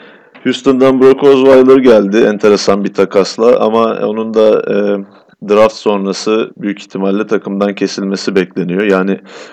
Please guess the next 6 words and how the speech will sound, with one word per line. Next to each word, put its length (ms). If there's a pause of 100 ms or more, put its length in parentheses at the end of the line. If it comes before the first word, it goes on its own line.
(120)
Browns 420
onu 360
takım 340
planları 540
dahilinde 760 (880)
düşünmüyor. 600